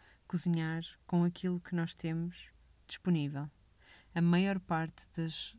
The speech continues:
refeições mais saciantes e saborosas que fiz resultaram de uma rusga ao frigorífico para ver o que é que havia para comer. Há tantas coisas, tantos pratos novos que surgem porque estamos a experimentar uma coisa nova,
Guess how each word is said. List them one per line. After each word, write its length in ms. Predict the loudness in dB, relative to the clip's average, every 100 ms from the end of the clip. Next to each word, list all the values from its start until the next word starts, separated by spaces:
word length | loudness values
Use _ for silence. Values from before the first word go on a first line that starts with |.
| -20
refeições 800 | -16 -10 -4 -2 -2 -4 -4 -6 -2
mais 440 | 2 2 2 0
saciantes 560 | -4 -4 -4 -4 -4 -4
e 60 |
saborosas 720 | -4 -4 -4 -4 -6 -8 -10
que 100 | -12
fiz 420 | -8 -4 -4 -6 -14 -20 -20 -20 -6
resultaram 920 | 0 2 2 2 0 2 2 0 -4 -10 _ _ -2
de 160 | 2 6
uma 180 | 6
rusga 520 | 4 2 0 2 2 4
ao 120 | 2
frigorífico 840 | 4 2 2 2 0 -2 -4 -4
para 180 | 0 0
ver 160 | 2 0
o 60 |
que 80 | 0
é 40 | -2
que 140 | -2
havia 220 | 0 0
para 160 | -2 -6
comer. 460 | -6 -6 -4 -6 -10 _ _ _ -20 -20 _
Há 120 | -4
tantas 480 | -2 0 -2 -2 -6
coisas, 320 | -2 -2 -2
tantos 260 | 0 -2 -2
pratos 460 | -2 -2 -2 -6 -2
novos 380 | 0 0 -4
que 120 | -6 -4
surgem 640 | 0 0 0 0 0 -4 _ _ _
porque 200 | -4 -2
estamos 280 | 2 4 4
a 40 | 2
experimentar 520 | 0 4 4 2 0
uma 140 | 0
coisa 300 | 0 -2 0
nova, 500 | 0 0 0 0 -4